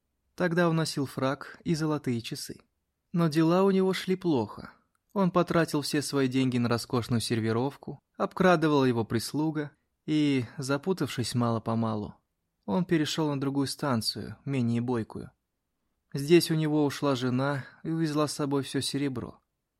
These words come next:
И он перешел на третью станцию, похуже, где уже не полагалось горячих кушаний.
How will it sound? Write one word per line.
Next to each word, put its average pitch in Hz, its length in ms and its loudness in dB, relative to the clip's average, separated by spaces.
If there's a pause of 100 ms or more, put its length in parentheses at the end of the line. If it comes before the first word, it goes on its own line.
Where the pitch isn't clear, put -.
(300)
И 135 140 -2
он 135 180 -2
перешел 131 400 0
на 127 120 0
третью 123 360 0
станцию, - 640 -8 (100)
похуже, - 520 -10 (260)
где 123 260 -2
уже 120 240 0
не 165 140 0
полагалось 139 560 -2
горячих 117 500 -4
кушаний. - 560 -12